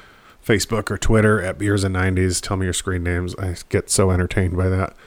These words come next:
Some of mine were, I'll throw myself under the bus here, uh, Justin Lamb Music, which I still use today in multiple formats. Uh, Lammy D M P.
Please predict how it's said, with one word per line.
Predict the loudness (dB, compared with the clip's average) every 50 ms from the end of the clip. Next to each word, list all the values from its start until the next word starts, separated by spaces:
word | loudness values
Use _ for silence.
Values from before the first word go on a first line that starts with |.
| -20 -20 -20 _ _ _ -8
Some | -4 -2 0 2
of | 2 4
mine | 4 4 4 4 4 4 4
were, | 4 4 4 4 2 2 0 -2
I'll | -6 -14 -18 -12
throw | -10 -8 -6
myself | -6 -4 -4 -4 -4 -4 -6
under | -6 -8 -6
the | -4
bus | -4 -4 -4 -2
here, | -4 -4 -4 -6 -8 -8 -12 -12 -8 -2
uh, | 0 2 2 2 2
Justin | 2 4 4 4 4 4 4 4
Lamb | 6 6 6 6 6 6
Music, | 6 6 6 6 6 6
which | 4 2 2 2
I | 0 0
still | 2 2 4 4
use | 4 4 2 0
today | -2 0 2 4 4 4 2
in | 2 0 -2 -2
multiple | -2 -4 -4 -2 -2 -2 -2
formats. | -2 -2 -4 -2 -2 -4 -6 -8 -10 -18 _ -20 -20 -20 -20 -20 -20 -20 -20 -20 -20 _ _ _ -10 -6
Uh, | -2 -2 0 -2 -2 -4 _ _ _
Lammy | -4 0 2 4 4 6 6 6 6
D | 6 6 6 6
M | 6 6 4 4
P. | 4 4 6 6 4 2 0